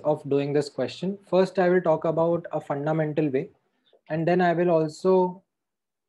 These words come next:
give you a formula। ठीक है, सबसे पहले फंडामेंटल वे के बारे में बात करते हैं।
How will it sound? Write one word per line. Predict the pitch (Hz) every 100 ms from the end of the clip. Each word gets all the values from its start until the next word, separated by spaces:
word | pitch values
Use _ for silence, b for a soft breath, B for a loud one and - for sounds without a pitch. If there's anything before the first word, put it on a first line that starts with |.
| _ -
give | 156
you | 165 170
a | 165
formula। | - 123 117 107 101 _ _ _ _ _ _ _ _ _ _ _
ठीक | 131
है, | 147
सबसे | 156 - 185
पहले | 190
फंडामेंटल | 196 160 165 170 165 175
वे | 156
के | 151
बारे | 151 139
में | 139
बात | 127 -
करते | 117 107
हैं। | 165